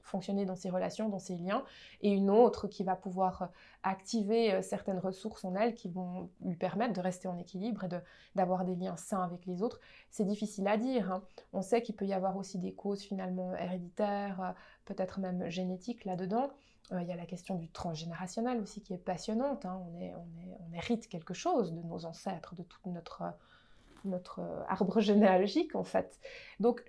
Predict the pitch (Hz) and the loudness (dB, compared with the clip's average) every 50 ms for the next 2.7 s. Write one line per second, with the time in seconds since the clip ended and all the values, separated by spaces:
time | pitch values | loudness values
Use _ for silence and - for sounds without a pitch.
0 | - - - 202 - - - 320 339 - 233 254 240 240 277 320 320 - 240 220 | -10 -6 -4 -4 0 4 6 6 6 6 6 4 6 6 6 4 4 4 2 2
1 | - - 202 208 208 214 220 240 254 254 226 202 202 196 196 202 196 - - _ | 2 0 -2 0 2 4 4 4 4 4 4 4 2 2 0 -2 -4 -6 -12 _
2 | _ - 208 214 214 220 220 - 240 226 - 294 294 | _ 0 2 4 4 2 2 2 0 0 0 -2 -2